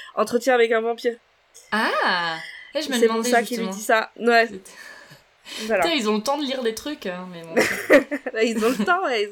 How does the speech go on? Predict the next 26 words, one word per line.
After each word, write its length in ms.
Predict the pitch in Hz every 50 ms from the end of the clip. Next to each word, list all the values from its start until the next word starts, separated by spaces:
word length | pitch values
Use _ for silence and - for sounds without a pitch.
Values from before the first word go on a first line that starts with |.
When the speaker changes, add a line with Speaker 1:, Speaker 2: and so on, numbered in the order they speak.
| - - 190
Speaker 1:
ils 60 | 190 214
ont 20 |
Speaker 2:
Oui, 100 | 277 311
Speaker 1:
deux 60 | 247 254
cents 20 |
Speaker 2:
ils 40 | 202 202
ont 40 | 214
Speaker 1:
ans. 20 | 226
Speaker 2:
le 80 | 208
temps, 180 | - 175 160 165 - - - 165 - -
c'est 100 | - 185
vrai. 220 | 170 156 156 156 156 - - - - - - - - - - - - - - _ _ -
Speaker 1:
Et 100 | 208 220
là, 240 | 226 294 381 370 294 240
Xander, 380 | 220 220 247 240 247 247 359 381 349
il 100 | 285 240
dit 140 | 226 285 -
qu'il 200 | - 269 254 233
était 300 | 233 226 - 233 220 214
sûr 520 | 202 - - - - - 508 403 311 - -
qu'Angel, 440 | - 262 262 254 233 285 285 277
il 80 | 254 233
mentait, 340 | 226 226 262 220 214 392 349
quoi. 180 | - 233 208 208
Il 100 | 208 202
dit, « 140 | - -